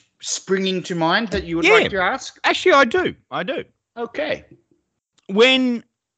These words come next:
Speaker 2: we spoke about the exchange rate and changing U S dollars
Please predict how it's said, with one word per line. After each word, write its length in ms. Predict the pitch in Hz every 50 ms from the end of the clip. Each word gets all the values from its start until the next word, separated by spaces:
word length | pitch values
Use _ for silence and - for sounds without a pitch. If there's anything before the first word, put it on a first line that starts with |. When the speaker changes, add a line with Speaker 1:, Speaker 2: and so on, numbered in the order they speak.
| _ _ _ -
Speaker 2:
we 200 | 208 214 202 180
spoke 580 | - - - - - 220 214 214 214 202 -
about 720 | - 156 147 156 156 151 139 107 90 90 113 240 285 _ - - - - - - _ _ _ _ _ _ _ _ _ _ _ -
the 180 | 151 147 139 127
exchange 640 | 127 - - - - 151 139 147 156 165 156 135 -
rate 300 | 123 113 110 113 143 - 120
and 180 | 117 113 113 - - _ _ -
changing 720 | - - 143 143 147 147 143 127 135 131 127 127 117 - -
U 220 | 143 139 147 156
S 160 | 151 139 -
dollars 460 | - - 139 131 131 131 127 113 -